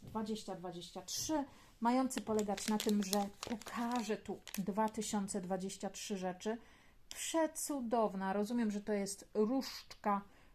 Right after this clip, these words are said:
wróżki. Okaże się chyba za chwilkę, że w którychś odcinkach skumulują nam się złoczyńcy, skoro idzie tak pozytywnie.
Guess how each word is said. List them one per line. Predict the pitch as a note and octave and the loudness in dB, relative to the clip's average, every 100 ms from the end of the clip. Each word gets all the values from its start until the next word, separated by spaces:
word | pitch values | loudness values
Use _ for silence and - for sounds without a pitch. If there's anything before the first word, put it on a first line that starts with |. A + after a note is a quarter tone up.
| - | -10
wróżki. | F#3 A3+ A3+ G#3+ - - - G3 G#3 E4+ - - - - - | -2 2 4 2 -2 -8 -6 -4 -4 -6 -12 -20 -20 -20 -4
Okaże | G#3 G3 - C#4+ B3+ G#3+ | -4 -4 -2 -2 0 -2
się | - | -2
chyba | G#3 C4+ A#3 A3 | -4 -2 0 0
za | G#3 | 0
chwilkę, | G3+ B3 A#3 A3+ G3 G3 B3+ - - - - | -4 -4 -4 0 2 2 0 -6 -20 -16 -8
że | F#3+ A3 A3 | 0 2 2
w | |
którychś | - - C#4 - | 0 2 2 2
odcinkach | A3+ - B3 B3 B3+ | -2 -2 0 2 2
skumulują | - - - B3+ B3 A3+ A3+ | 0 -4 2 4 6 6 4
nam | B3 A#3+ | 4 2
się | A3 C#4 | 0 -2
złoczyńcy, | C4+ F4 F4+ B3 G3+ - F#3+ | 0 -2 0 0 0 -2 -4
skoro | G3+ - A3 G#3 | -4 -2 -2 -2
idzie | - G#3+ G#3+ | -2 -2 0
tak | A3+ - | -2 -2
pozytywnie. | A3 G#3+ G3+ G3 F#3+ F#3 | -2 0 -2 -4 -4 -4